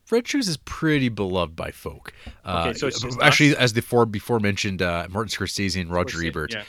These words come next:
Speaker 1: they, they really like that Red Shoes. But no, uh, here's a little
Speaker 2: Aptly
Speaker 1: behind,
Speaker 2: so.
Speaker 1: a little behind the scenes, folks. Uh, Red Shoes, for whatever reason, is, like, one of our, like, least listened to episodes, and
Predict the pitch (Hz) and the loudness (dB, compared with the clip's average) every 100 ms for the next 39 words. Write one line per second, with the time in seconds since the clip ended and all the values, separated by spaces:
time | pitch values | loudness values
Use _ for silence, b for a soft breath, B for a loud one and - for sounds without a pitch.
0 | B 107 101 95 98 87 98 98 92 87 | B -2 0 0 -2 -2 -2 -2 -2 -4
1 | 85 82 76 87 82 - 85 92 - B | -6 -10 -8 -8 -6 -8 -6 -6 -8 B
2 | B 127 151 160 120 107 101 98 98 - | B 0 4 6 6 2 0 -2 -6 -12
3 | - 135 117 117 117 101 87 113 107 110 | -2 0 2 4 4 2 -2 -4 -2 -2
4 | 104 117 117 135 120 98 107 101 87 - | -2 -6 0 0 2 0 0 0 0 -2
5 | 104 110 - 76 73 - 90 82 80 78 | 0 -2 -2 -4 -4 -4 -4 -4 -4 -2
6 | 139 - - 214 214 - 104 95 123 170 | -2 0 -2 0 0 -2 -2 -2 0 0
7 | 143 151 123 98 95 98 113 120 117 101 | 0 0 0 -2 -4 -4 -4 -2 -2 -2
8 | B B B - 90 127 - 80 92 - | B B B -8 -2 0 -2 -4 -4 -4
9 | 113 101 82 - 101 67 78 - - 92 | -4 -6 -6 -4 -4 -6 -8 -8 -8 -6
10 | 92 90 | -4 -4